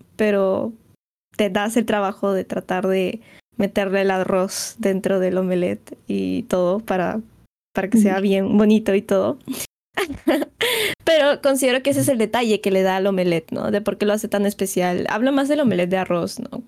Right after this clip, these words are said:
Speaker 1: Que tiene arroz adentro. Considero que ese es el detalle que lo hace especial.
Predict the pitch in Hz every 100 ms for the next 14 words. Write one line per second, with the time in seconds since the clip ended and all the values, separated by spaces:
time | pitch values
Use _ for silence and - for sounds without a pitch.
0 | - - - 196 196 190 196 190 190 208
1 | - - - - _ _ - 262 269 240
2 | 240 262 247 262 247 262 233 214 208 226
3 | 208 208 208 202 220 220 214 240